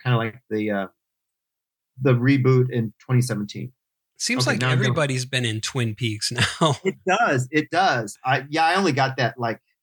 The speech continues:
Speaker 1: scene where, well, I, anyway, David Lynch is such an asshole.
Speaker 2: <laughs>
Speaker 1: "Put your clothes on." I'm like, "Whatever." Anyway, so now we're back on track. <laughs> Um, uh,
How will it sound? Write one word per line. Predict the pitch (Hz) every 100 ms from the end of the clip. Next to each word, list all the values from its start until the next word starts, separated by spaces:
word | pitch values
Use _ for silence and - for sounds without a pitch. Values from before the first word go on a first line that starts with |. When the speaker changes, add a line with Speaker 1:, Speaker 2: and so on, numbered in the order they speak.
| _ _ -
Speaker 1:
scene | - 151 147 143
where, | 135 120 113 107
well, | 143 -
I, | 165 143 170
anyway, | 170 127 127
David | 214 277 214
Lynch | 139 151 131
is | 127
such | 151 -
an | -
asshole. | 110 113 127 117 - _ _ _ _
Speaker 2:
<laughs> | - - - - 147 -
Speaker 1:
"Put | 147 -
your | 294
clothes | - 254 233 254 202
on." | 156 120 101 113
I'm | 175
like, | 196
"Whatever." | 294 311 240 180 120 - _ _ _ - - - - - - 170
Anyway, | 156 127 110 _ _ _ _
so | - 143 120 127 _ _ _ _ _
now | 165 175
we're | 185
back | 170 -
on | 151
track. | 127 127 - - - _ -
<laughs> | 208 127 127 - - _ _ _ _ _ _ _ _ _ - - -
Um, | 170 160 151 143 - _ _ _ - - -
uh, | 170 160